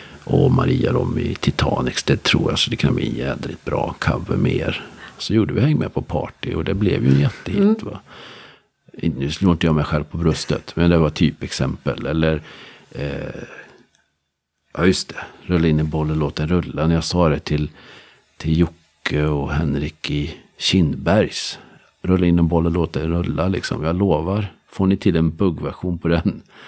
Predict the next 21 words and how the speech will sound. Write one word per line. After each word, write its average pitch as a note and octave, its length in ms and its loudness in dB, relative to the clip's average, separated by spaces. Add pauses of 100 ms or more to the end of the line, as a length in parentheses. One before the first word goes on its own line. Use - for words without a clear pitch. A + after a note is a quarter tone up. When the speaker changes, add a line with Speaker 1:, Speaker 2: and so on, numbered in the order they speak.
(180)
Speaker 1:
kommer F2+ 180 2
bli D2+ 200 0
superbra. - 1300 -4 (960)
Och F#2 140 0
bara, D#2+ 440 0
Jocke E2 320 -4
bara, E2 180 -4
"Vad - 160 -4
tror - 260 -2
du - 180 0
det - 60 -2
är?" B2 220 0 (540)
Så - 80 -2
här, F2+ 200 2
"Ja", A#2 340 2 (140)
så A#2+ 100 0
här, G#2+ 80 4
"Det A#2 80 4
tror A#2 240 2
jag C3 100 0
faktiskt." - 560 0